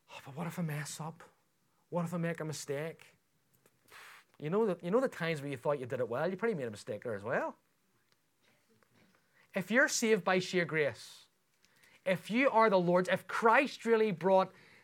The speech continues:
immortality to life, abolished death, if Christ really did that, are, are you really,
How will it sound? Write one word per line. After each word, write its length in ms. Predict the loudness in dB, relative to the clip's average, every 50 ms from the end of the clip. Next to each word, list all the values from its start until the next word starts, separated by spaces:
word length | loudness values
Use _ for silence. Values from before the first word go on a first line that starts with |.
| _ _ _ _ _ _ _ _ _ _ _ _ _
immortality 720 | 2 4 6 6 6 4 2 0 2 2 4 4 4 4 4
to 80 | 4
life, 640 | 4 6 4 4 2 0 -4 -8 -14 -16 -18 -20 -20 _ _ _ _ _ _ _ -20 -20 _ _ _ -8 -2 -2
abolished 640 | -2 0 8 12 12 12 12 12 10 8 4 2
death, 200 | 4 4 4 4
if 120 | 2 0 -4
Christ 560 | -8 0 4 6 6 8 6 6 2 0 2
really 240 | 2 2 2 2 0
did 340 | 0 2 4 4 4 4 2
that, 320 | 4 4 4 2 0 -4 -10 _ _ _ _ _ _ _ _ _ _ _ _ _ _ _ _ _ _ _ -4
are, 160 | -4 -4 -4 -4 _ _ _ _ -4
are 100 | -2 -2
you 200 | -2 0 -2 -2
really, 540 | -2 0 4 6 8 8 8 6 2 0